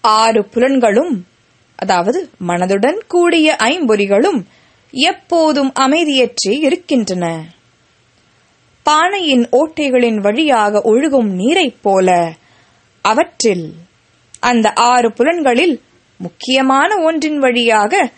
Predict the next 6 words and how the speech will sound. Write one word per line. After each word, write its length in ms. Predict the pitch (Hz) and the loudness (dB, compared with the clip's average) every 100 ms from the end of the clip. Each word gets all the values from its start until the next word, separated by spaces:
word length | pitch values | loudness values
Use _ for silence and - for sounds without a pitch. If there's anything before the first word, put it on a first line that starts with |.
| _ _ _ _ | _ _ _ _
தான் 300 | 302 277 277 | 0 0 0
கொண்ட 360 | 269 254 247 214 | 0 0 0 2
பலத்துக்கு 720 | 208 311 - 320 - 262 - | 0 0 -4 -8 -4 -6 -2
தக்க 380 | 196 196 - 285 | -6 -4 -2 0
வகையில் 520 | 180 196 254 359 - - _ _ - | 0 -2 0 -2 -4 -16 _ _ -2
அறிவு 560 | 185 185 185 349 285 | 0 0 -2 -4 -4